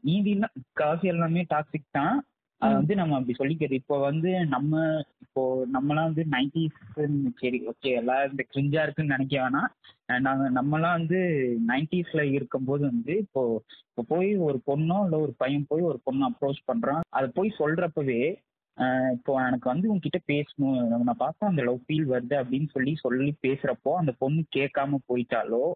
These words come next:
Speaker 2: ஆ.
Speaker 1: இல்ல அப்படின்னு சொல்லி போயிட்டாலோ, அப்ப இருந்ததுக்கு, "ம், நம்மளுக்கு இது செட் ஆகாது போல" அப்படின்னு சொல்லி முடிச்சு விட்டுருவானுங்க.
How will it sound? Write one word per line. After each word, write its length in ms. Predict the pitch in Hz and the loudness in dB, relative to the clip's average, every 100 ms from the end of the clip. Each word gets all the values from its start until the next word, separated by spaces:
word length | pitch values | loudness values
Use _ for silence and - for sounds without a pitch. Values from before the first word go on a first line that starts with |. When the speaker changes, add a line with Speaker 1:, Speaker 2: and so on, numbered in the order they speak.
| - - - _ | -6 -18 -20 _
Speaker 2:
ஆ. 80 | 220 | 2
Speaker 1:
இல்ல 320 | 135 143 135 | 2 2 2
அப்படின்னு 380 | 135 131 160 165 | 0 -2 -2 -2
சொல்லி 220 | 160 143 135 | -2 -2 -2
போயிட்டாலோ, 460 | 139 120 120 156 | -2 -2 -2 0
அப்ப 260 | 180 - 151 | -2 -2 -2
இருந்ததுக்கு, 500 | 147 147 151 165 165 - _ _ - | 0 -2 -2 -2 -2 -4 _ _ -12
"ம், 520 | - 123 - - 117 117 | -2 0 2 2 2 2
நம்மளுக்கு 360 | 113 120 131 143 | 0 0 -2 -2
இது 120 | 143 | -2
செட் 220 | 135 - | -2 -2
ஆகாது 320 | 147 147 139 131 | -2 0 -2 -2
போல" 280 | 131 131 123 | -2 0 0
அப்படின்னு 200 | 120 139 | -2 -4
சொல்லி 420 | - 127 170 131 113 | -4 0 0 0 0
முடிச்சு 240 | 120 - | -2 -2
விட்டுருவானுங்க. 540 | 127 - 139 120 107 | -4 -4 -2 -2 -4